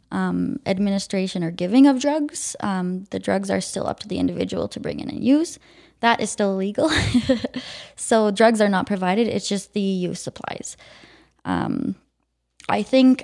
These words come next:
I was on the streets during the change with the opiate epidemic, and that was a huge game changer. So just for example, on an average night prior to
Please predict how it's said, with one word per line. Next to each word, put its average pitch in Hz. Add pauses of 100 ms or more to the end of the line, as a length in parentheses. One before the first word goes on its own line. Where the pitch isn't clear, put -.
I 226
was 233
on 269
the 302
streets 226
during 196
the 214
change 196
with 190
the 202
opiate 247
epidemic, 254
and 196
that 190
was 196
a 196
huge 190
game -
changer. - (400)
So 208
just 190
for 196
example, 226
on 208
an 185
average 190
night 185
prior 196
to 220